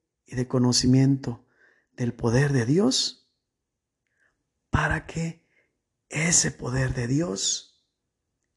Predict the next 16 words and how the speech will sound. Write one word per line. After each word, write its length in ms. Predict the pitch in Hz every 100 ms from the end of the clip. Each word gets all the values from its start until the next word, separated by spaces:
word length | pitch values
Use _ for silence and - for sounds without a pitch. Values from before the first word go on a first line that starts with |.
| _ _ -
capacite 1200 | - - - 110 - 180 196 - - - - _ _ _ _
nuestra 460 | - 135 123 - 127
humanidad, 680 | 117 120 120 127 165 165 - - - - -
nuestra 420 | 127 - 123 -
persona, 640 | 110 - 165 202 208 - _ _ _ _ _ _ _ _ _ _ _ _ _ -
para 220 | 127 120
que 340 | - 135 156 180
Él, 160 | 165 -
a 160 | 131
través 380 | - 110 123 123
de 80 | 127
nosotros, 840 | 110 - 165 175 - 196 - - - - - _
obre 640 | - 127 135 135 143 135 135 - _ -
en 180 | 127 120
bien 240 | 123 117
nuestro 680 | 139 185 - - 165 165